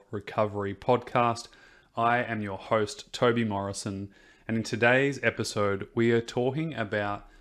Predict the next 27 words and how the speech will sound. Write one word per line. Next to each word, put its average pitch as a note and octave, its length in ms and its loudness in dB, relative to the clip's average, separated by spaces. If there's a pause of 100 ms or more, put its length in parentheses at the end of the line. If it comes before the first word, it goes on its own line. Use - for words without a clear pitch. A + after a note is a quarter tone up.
(100)
the G#2+ 100 -4
hardest A#2 840 0 (440)
things G2 680 -4 (120)
about G2 400 0
chronic G2 460 0
fatigue F#2+ 480 -6
syndrome. G#2+ 520 -8 (540)
Before B2+ 320 2
we C#3+ 100 4
get B2 200 6
into A#2 340 2
it, A2+ 140 2
this A#2 160 -2
is A#2 100 0
a A#2 80 6
really A#2+ 320 6
important A#2+ 420 4
topic, G#2 400 -4
and A2 120 -4
I G#2+ 60 -4
need A#2+ 280 -2
to C3+ 80 -4
pre-frame G#2+ 640 -4
this G#2 160 -8
by G#2 160 -2
saying G#2 440 -4
that G2+ 200 2